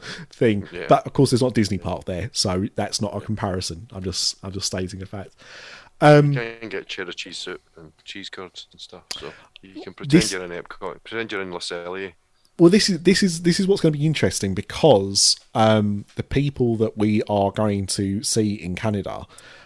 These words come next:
Speaker 1: um, one is vegan. I'm not sure about her husband. So, but she said that there's some really good poutine where she is. So
Speaker 2: There you
Speaker 1: I
Speaker 2: go.
Speaker 1: don't know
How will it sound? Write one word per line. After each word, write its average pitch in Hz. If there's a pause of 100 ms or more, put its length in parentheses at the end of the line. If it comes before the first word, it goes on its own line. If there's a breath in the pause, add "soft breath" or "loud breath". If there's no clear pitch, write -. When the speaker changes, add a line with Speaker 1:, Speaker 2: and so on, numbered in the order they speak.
(180 loud breath)
Speaker 1:
um, 95
one 110
is 117 (340)
vegan. 92 (800)
I'm 98
not 107
sure 117
about 101
her 104
husband. 131 (920 soft breath)
So, 110 (320)
but 123
she 143
said 151
that -
there's 123
some 127
really 131
good 120 (200)
poutine 90 (140)
where 90
she 80
is. 76 (460 soft breath)
So 120
Speaker 2:
There 123
you 139
Speaker 1:
I 127
Speaker 2:
go. 127
Speaker 1:
don't 120
know 98